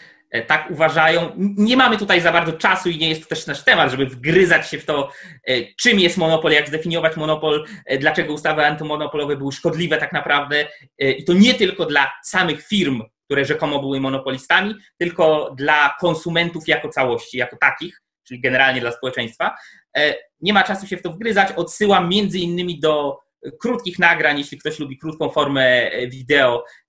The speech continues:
e, na kanale Prosta Ekonomia. Tam są przynajmniej dwa odcinki poświęcone konkretnie,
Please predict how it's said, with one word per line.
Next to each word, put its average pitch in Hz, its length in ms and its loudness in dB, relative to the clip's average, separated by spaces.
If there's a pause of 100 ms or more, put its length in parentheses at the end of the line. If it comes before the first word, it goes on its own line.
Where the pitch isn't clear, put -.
e, 123 140 0
na 143 120 2
kanale 151 340 2
Prosta 160 340 0
Ekonomia. 175 600 0 (260)
Tam 160 180 2
są 165 200 -6
przynajmniej 175 640 0
dwa 147 220 0
odcinki 170 440 -6
poświęcone 165 460 -4
konkretnie, 185 1040 -4